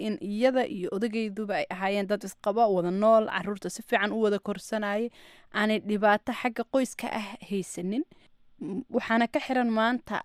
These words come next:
laba wiil oo ay dhashay. Oo maxkamad, labadeedii wiilba maanta maxkamad la soo wada taagay. So, uma muuqato inaan la dhihi karin carruurtani qoysas dhibaataysanay ka yimaadeen, laakiin qaarkood ay yihiin carruur faamilyo fiican ka yimid oo ku dadaalaya.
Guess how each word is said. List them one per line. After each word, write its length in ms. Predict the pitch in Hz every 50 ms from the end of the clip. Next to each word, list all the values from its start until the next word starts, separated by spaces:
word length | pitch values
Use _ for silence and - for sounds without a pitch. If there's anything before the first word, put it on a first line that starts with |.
| - _
laba 400 | 220 214 202 202 208 208 214 247
wiil 320 | 240 220 220 220 226 208 -
oo 140 | - 190 185 -
ay 140 | 202 196 180
dhashay. 340 | - 180 165 - - - - 185
Oo 120 | 165 170
maxkamad, 440 | 180 175 - - - 196 208 208 185
labadeedii 460 | 196 196 202 233 214 214 202 175 190
wiilba 380 | 185 175 196 202 202 196 180 185
maanta 320 | 180 185 190 196 190 - 190
maxkamad 320 | 175 - - - 208 208 190
la 80 | 185
soo 240 | 170 - - 185 180
wada 160 | 170 - -
taagay. 400 | - - - - - - - 208 - _ - - - 160 175
So, 180 | 190 - - 156
uma 160 | - 240 262
muuqato 320 | 262 262 226 - - - 254
inaan 160 | 247 226 233
la 80 | 233
dhihi 200 | 220 233 269 254 220 -
karin 300 | - 233 220 226 - - _ _ _ - -
carruurtani 560 | - 202 214 254 254 - - 226 214 202 - - - _ _ _ - _ _
qoysas 280 | 214 208 - - - -
dhibaataysanay 600 | - 214 214 196 - - 214 - - 233 226 214
ka 160 | - - - 233
yimaadeen, 320 | 214 185 175 165 165 165
laakiin 240 | 170 170 - 202 -
qaarkood 340 | 214 202 208 - - 254 226
ay 100 | 220 220
yihiin 240 | 226 220 247 240 233 - - - _ _ _ -
carruur 220 | - 220 247 269
faamilyo 420 | 254 - 262 262 254 247 247 277 277 -
fiican 220 | - 254 214 220 220
ka 120 | - 269
yimid 280 | 254 240 233 233 240 233
oo 120 | - 208 208
ku 160 | - - 277
dadaalaya. 600 | 220 226 214 220 220 233 226 220 202 208 254